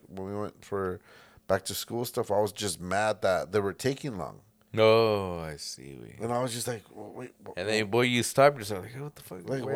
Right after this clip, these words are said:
Speaker 1: why,
Speaker 2: am I
Speaker 1: why,
Speaker 2: upset
Speaker 1: why,
Speaker 2: or
Speaker 1: why am
Speaker 2: whatever?"
Speaker 1: I mad? You know, like, what the fuck? Like, th-, these are your babies. Like, w-,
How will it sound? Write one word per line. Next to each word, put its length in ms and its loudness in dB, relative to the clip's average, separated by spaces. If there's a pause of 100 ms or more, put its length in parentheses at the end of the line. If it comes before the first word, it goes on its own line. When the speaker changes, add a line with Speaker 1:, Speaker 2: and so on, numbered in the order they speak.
Speaker 1:
why, 120 -2
Speaker 2:
am 140 -2
I 20 -4
Speaker 1:
why, 200 -2
Speaker 2:
upset 200 0
Speaker 1:
why, 100 2
Speaker 2:
or 140 -2
Speaker 1:
why 180 2
am 80 0
Speaker 2:
whatever?" 180 2
Speaker 1:
I 20 -6
mad? 380 -2 (140)
You 140 -6
know, 140 2
like, 220 0
what 120 -8
the 100 -10
fuck? 320 -2
Like, 200 0 (280)
th-, 140 -12
these 200 -8
are 80 0
your 140 -4
babies. 380 -4
Like, 100 -6
w-, 160 -16